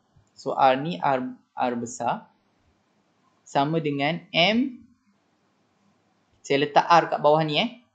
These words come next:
R besar. So, V tadi kita dapat sama dengan two pi R over T.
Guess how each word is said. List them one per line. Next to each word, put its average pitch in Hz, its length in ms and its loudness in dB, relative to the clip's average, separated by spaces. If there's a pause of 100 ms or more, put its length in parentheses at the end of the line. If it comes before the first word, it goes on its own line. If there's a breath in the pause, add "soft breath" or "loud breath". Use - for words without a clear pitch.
(400)
R 127 240 -6
besar. 151 480 -4 (1600)
So, 156 240 -2
V 147 320 -6
tadi 185 240 -2
kita 180 240 -4
dapat 202 480 -2
sama 147 320 -12
dengan 151 320 -6
two 208 480 -4
pi 143 400 2
R 190 400 -2 (640)
over 139 400 -2 (160)
T. 117 240 -6